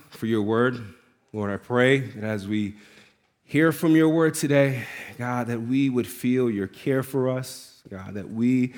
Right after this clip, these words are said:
would feel you, the one who has come in Advent and is with us. God, be with us now.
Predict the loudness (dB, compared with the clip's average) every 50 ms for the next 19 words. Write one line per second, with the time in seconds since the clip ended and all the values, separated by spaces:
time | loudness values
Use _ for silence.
0 | -18 -20 -20 _ _ _ -6 -6 -6 -6 -6 -2 0 2 4 4 4 2 0 -2
1 | -2 0 2 4 4 4 2 0 -2 -2 0 0 0 0 0 0 -2 -4 -6 -8
2 | -10 -12 -12 -10 -6 -4 -2 -2 -2 -2 -4 -4 -6 -8 -8 -8 -8 -6 -4 -4
3 | -4 -4 -2 0 0 0 0 -2 -4 -6 -6 -6 -6 -8 -8 -6 -2 -2 -2 -2
4 | -4 -4 -4 -4 -6 -8 -12 -16 -18 -20 _ _ _ _ _ _ _ _ _ _
5 | -12 -12 -10 -6 -2 0 2 2 2 2 0 -2 -4 -6 -6 -6 -4 -2 -2 -2
6 | -2 -4 -6